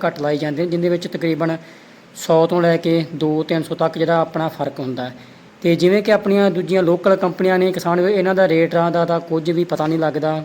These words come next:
ਕੋਈ ਆਪਣਾ ਗਿਆਰਾਂ ਬਾਰਾਂ ਸੌ ਦਿੱਤੀ ਹੁੰਦਾ, ਕੋਈ ਜਿਹੜਾ ਰੇਟ ਤੇਰਾਂ ਚੌਦਾਂ ਸੌ ਤੱਕ ਵੀ ਜਿਹੜਾ ਉਹ ਸੇਮ ਟੈਕਨੀਕਲ, ਸੇਮ ਕੰਪਨੀ ਦੇ ਵਿੱਚ ਆਪਣੇ ਕਿਸਾਨਾਂ ਵੀਰੋਂ ਦਿੱਤੇ ਜਾਂਦੇ ਨੇ। ਬਾਕੀ ਤੁਸੀਂ ਵੀ ਆਪਣਾ ਤਜਰਬਾ ਜ਼ਰੂਰ ਸਾਂਝਾ ਕਰਿਆ ਜੇ। ਤੇ ਬਾਕੀ ਜਿਹੜਾ ਰੇਟ ਆਪਣੇ ਵੱਖ-ਵੱਖ ਸ਼ਹਿਰਾਂ ਦਾ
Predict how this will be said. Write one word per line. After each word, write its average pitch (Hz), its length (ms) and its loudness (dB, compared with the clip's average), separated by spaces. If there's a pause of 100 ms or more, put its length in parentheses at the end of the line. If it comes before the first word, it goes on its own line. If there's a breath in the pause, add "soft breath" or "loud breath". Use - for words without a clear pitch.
(100)
ਕੋਈ 160 260 0
ਆਪਣਾ 160 360 0
ਗਿਆਰਾਂ 147 300 -2
ਬਾਰਾਂ 147 240 -2
ਸੌ 151 100 -4
ਦਿੱਤੀ 147 280 -6
ਹੁੰਦਾ, 156 220 -4
ਕੋਈ 156 280 -4
ਜਿਹੜਾ 156 220 -2
ਰੇਟ 147 220 -4
ਤੇਰਾਂ 156 260 -4
ਚੌਦਾਂ 151 320 -6
ਸੌ 160 200 -10
ਤੱਕ 156 340 -8
ਵੀ 156 100 -6
ਜਿਹੜਾ 156 280 -4
ਉਹ 190 260 0
ਸੇਮ 175 300 0
ਟੈਕਨੀਕਲ, 175 540 0 (640 loud breath)
ਸੇਮ 190 380 2
ਕੰਪਨੀ 196 360 0
ਦੇ 185 140 2
ਵਿੱਚ 175 280 0
ਆਪਣੇ 175 440 2
ਕਿਸਾਨਾਂ 160 340 -2
ਵੀਰੋਂ 160 180 0
ਦਿੱਤੇ 151 200 -6
ਜਾਂਦੇ 139 240 -6
ਨੇ। 170 80 -4
ਬਾਕੀ 165 300 -4
ਤੁਸੀਂ 185 320 -4
ਵੀ 196 60 0
ਆਪਣਾ 180 300 -2
ਤਜਰਬਾ 160 400 -2
ਜ਼ਰੂਰ 156 240 -6
ਸਾਂਝਾ 156 280 -4
ਕਰਿਆ 151 260 0
ਜੇ। 170 100 -4 (680 loud breath)
ਤੇ 170 80 -2
ਬਾਕੀ 175 240 2
ਜਿਹੜਾ 202 160 6
ਰੇਟ 190 260 4
ਆਪਣੇ 196 340 2
ਵੱਖ-ਵੱਖ 160 440 0
ਸ਼ਹਿਰਾਂ 170 340 0
ਦਾ 180 200 2